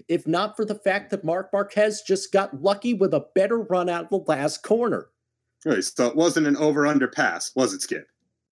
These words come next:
Speaker 1: It was a very well-executed move, and he was very unlucky not to have held it.
Speaker 2: Let me tell you something, R J.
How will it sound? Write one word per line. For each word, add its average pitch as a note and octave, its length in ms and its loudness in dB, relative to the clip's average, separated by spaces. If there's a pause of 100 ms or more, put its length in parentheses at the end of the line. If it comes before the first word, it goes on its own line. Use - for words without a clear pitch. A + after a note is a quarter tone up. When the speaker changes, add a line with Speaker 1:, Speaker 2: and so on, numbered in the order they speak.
(800)
Speaker 1:
It E3+ 140 -6
was E3+ 160 2
a C3+ 80 0
very A3+ 480 -2
well-executed G3+ 920 2
move, G#3+ 560 2
and D#3 120 2
he F3 160 -2
was C#3+ 220 0
very G3+ 420 0
unlucky E3 960 -2
not G3 320 -2
to G#3 160 4
have F#3+ 120 -2
held E3+ 280 0
it. - 240 -4 (2250)
Speaker 2:
Let B3+ 100 -2
me B3 120 -4
tell D#3+ 140 -2
you G#2+ 40 -4
something, G2 260 -8
R F2+ 140 -6
J. E2+ 220 -10